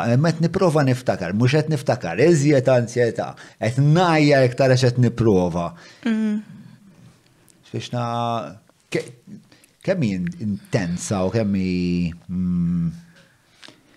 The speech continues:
Speaker 1: kemm hi demoralizzanti spiex ta' din l-esperjenza?
Speaker 2: Em, ifhem, naħseb il-, tagħmilha darba all right, tagħmilha darbtejn all right, imma tagħmilha perjodu ta',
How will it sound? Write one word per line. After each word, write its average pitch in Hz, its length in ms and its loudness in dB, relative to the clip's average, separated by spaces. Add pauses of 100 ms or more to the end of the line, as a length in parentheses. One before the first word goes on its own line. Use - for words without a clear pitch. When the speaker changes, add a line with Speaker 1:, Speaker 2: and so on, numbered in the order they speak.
(1000)
Speaker 1:
kemm 175 200 0
hi 120 40 4
demoralizzanti 110 880 2
spiex 80 240 -4
ta' 95 80 -4
din 95 120 -2
l-esperjenza? 78 520 -4 (1900)
Speaker 2:
Em, 220 480 0 (1900)
ifhem, 226 540 0
naħseb 262 560 0 (520)
il-, 233 440 2 (520)
tagħmilha 247 460 2
darba 247 360 4
all 214 140 6
right, 208 260 4
tagħmilha 220 320 -2
darbtejn 226 480 2
all 208 140 0
right, 202 260 2
imma 220 140 -2
tagħmilha 226 360 2
perjodu 214 420 2
ta', 214 160 0